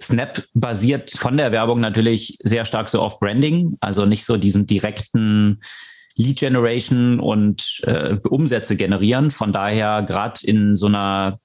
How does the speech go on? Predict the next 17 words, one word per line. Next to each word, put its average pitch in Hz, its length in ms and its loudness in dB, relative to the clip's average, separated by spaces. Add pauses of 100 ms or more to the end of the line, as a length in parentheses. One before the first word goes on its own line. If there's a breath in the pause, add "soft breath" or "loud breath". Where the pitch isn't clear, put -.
(440)
Wirtschaftsflaute, 123 880 -2
wie 113 120 2
wir 107 120 2
sie 98 140 0
aktuell - 480 -2
sehen, 101 480 0 (380 loud breath)
werden 110 960 2 (140)
solche 120 920 0 (380)
Arten 117 400 0
von 110 340 2
Werbung 107 320 2
natürlich 104 400 0
als 95 160 -4
erstes 95 320 -2
auch 87 140 0
eingestellt. - 720 0 (500 loud breath)
Aber 95 640 2